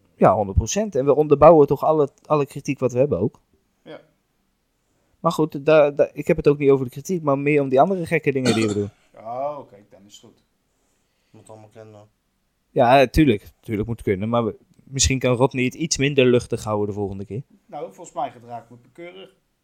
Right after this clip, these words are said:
Speaker 1: Ja, deze uitzending is, eh,
Speaker 2: Oh.
Speaker 1: verbaast me.
Speaker 2: Oh, dat wou ik zeggen. Hij is nog niet klaar, hoor. Maar
Speaker 1: Nee.
Speaker 2: <laughs> Nee, maar, eh,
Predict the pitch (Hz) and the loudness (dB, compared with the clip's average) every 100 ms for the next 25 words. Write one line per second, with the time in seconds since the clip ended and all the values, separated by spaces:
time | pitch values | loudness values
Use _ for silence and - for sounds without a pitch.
0 | _ - 208 165 202 196 143 120 110 117 | _ 2 6 8 6 6 6 6 2 -4
1 | 113 123 120 - 135 123 135 147 226 - | -4 -4 -2 0 0 -2 2 4 4 2
2 | 165 - _ _ _ 113 139 151 107 107 | -2 -2 _ _ _ -20 -18 -18 -20 -20
3 | - 156 180 _ _ _ 113 131 139 151 | -20 -20 -20 _ _ _ -20 -18 -18 -12
4 | 156 123 - _ _ _ 117 139 170 147 | -8 -8 -8 _ _ _ -10 -2 2 2
5 | 190 _ 208 - - _ _ - - _ | -2 _ -6 -6 -10 _ _ -20 -20 _
6 | _ - - - - 147 147 127 113 123 | _ -4 -4 -4 -10 -4 -4 -4 -8 -16
7 | 127 110 110 120 110 _ _ _ _ _ | -16 -16 -18 -20 -20 _ _ _ _ _
8 | 131 135 | -20 -18